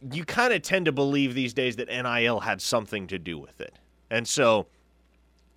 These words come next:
look, at the end of the day, Texas is in the market for several other running backs. Oklahoma's in the market for several other running backs. A and M is in the market for several other running backs. Those were kind of the three for Trey Wisner.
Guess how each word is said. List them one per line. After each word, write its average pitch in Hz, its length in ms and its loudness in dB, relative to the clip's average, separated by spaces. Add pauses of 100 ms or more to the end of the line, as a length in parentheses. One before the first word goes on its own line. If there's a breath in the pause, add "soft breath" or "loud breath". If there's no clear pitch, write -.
look, 170 280 4
at 147 120 -2
the 180 120 -2
end 214 120 0
of 196 40 -6
the 180 60 0
day, 143 380 6 (440 soft breath)
Texas 175 420 2
is 151 140 -2
in 156 80 -6
the 156 80 2
market 139 340 6
for 139 100 -4
several 123 360 2
other 117 180 2
running 110 220 -2
backs. 107 260 2
Oklahoma's 120 580 0
in 117 60 -4
the 113 60 -2
market 107 340 0
for 113 100 -14
several 104 300 -4
other 98 160 -4
running 98 240 -4
backs. 98 340 0
A 147 200 2
and 135 100 2
M 123 400 4 (100)
is 120 200 0
in 120 80 -2
the 113 80 -2
market 107 340 0
for 110 100 -2
several 104 360 0
other 101 160 0
running 101 240 -4
backs. 101 180 0
Those 131 220 0
were 156 80 -6
kind 160 180 -2
of 156 80 0
the 135 80 2
three 147 340 -4
for 98 200 -6
Trey 113 240 2
Wisner. 101 400 -2